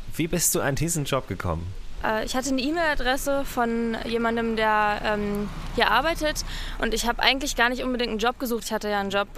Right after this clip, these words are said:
Speaker 2: ähm, äh, als Kellnerin. Sondern ich wollte einfach irgendwie, hatte Bock irgendwie auf ein Praktikum oder mal jemandem so ein bisschen beim wissenschaftlichen Arbeiten über die Schulter gucken. Und ich habe einfach eine E-Mail geschrieben: "Hi, äh,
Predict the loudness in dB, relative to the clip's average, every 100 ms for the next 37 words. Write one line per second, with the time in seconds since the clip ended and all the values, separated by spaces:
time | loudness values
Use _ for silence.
0 | -2 0 -2 -4 -8 -12 -4 -2 0 -2
1 | -4 -4 -2 0 0 -2 -4 -12 -16 -16
2 | -16 -2 2 2 2 0 2 2 2 -2
3 | -2 -2 -2 0 0 -2 -4 -4 -4 -4
4 | -2 -4 -4 -6 -6 -8 -8 -8 -6 -4
5 | -2 -4 -6 -4 -2 -2 -2 -2 -2 -2
6 | -2 -2 -4 -6 -6 -6 -4 -4 -2 -4
7 | -4 -6 -8 -6 -4 -2 -2 -4 -8 -12
8 | -8 -6 -4 -4 -4 -4 -4 -6 -6 -6
9 | -6 -4 -4 -4 -2 -2 -2 -2 -4 -4
10 | -4 -4 -2 -2 -2 -4 -2 -2 -4